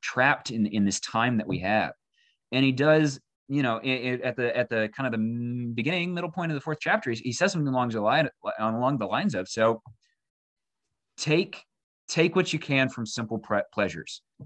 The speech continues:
You have to work, you have to do, you have to toil, you know, in his language.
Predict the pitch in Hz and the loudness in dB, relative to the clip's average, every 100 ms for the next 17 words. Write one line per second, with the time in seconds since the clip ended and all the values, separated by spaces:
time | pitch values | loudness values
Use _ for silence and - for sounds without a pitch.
0 | - - 110 117 127 - 131 107 107 - | -16 -8 0 0 0 -2 -2 -2 -4 -6
1 | 98 107 123 120 117 113 110 110 - 113 | 0 0 0 -4 -4 -2 0 0 0 -6
2 | - 104 95 101 _ 104 98 92 95 90 | -2 0 0 -6 _ -4 -2 -2 -6 -6
3 | 92 90 90 | -6 -6 -8